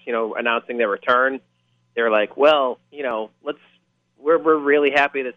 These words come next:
guy is back. Let's make a big deal out of it." You know, even though it's, it's not breaking news, but everyone already knows. Um, now it's official. Let's send out a, a tweet and, and let him see, at least on, on social media, how much we do enjoy having him back. I think it was more about that.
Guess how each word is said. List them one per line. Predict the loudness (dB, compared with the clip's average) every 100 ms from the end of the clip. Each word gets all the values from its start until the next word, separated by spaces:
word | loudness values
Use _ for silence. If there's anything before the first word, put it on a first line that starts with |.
| -4
guy | -2
is | -2 -2
back. | -2 -2 -2
Let's | -4 -2
make | -4
a | -2
big | -6 -4
deal | 0 2
out | 2 0
of | -2
it." | -4 -4 _
You | -6
know, | 2
even | 2 2
though | 0 0
it's, | -4 -8
it's | -10 -6
not | -6 -2
breaking | 0 0 -2 -6
news, | -4 -4 -4 -2
but |
everyone | -2 0 0
already | 0 0 -2
knows. | 0 0 -2 -6 _ _ _ _ -4
Um, | -2 -2 -4 -4
now | 0 0
it's | -2
official. | -6 -4 -2 0 0 0
Let's | -2 -2 -2
send | -2
out | 0 0
a, | 0 -2 _ _ _ -16
a | -12
tweet | -4 -2 -2 -4
and, | -6 -8 0
and | 0 0 -6 _ _ _ 2
let | 2
him | 2 -6 -16 _ -12 0
see, | 2 2
at | 0
least | -4 -8 -8
on, | -6 -4
on | -4 -4
social | -4 -2 2
media, | 2 2
how | 0
much | -2 -6
we | -4 -4 -6 -2
do | 0 0
enjoy | 2 0 2
having | 0 -2
him | -6
back. | -2 -2 0
I | 0
think | 0
it | 0
was | -4
more | -4 -2
about | -2 -4
that. | -6 -6 -8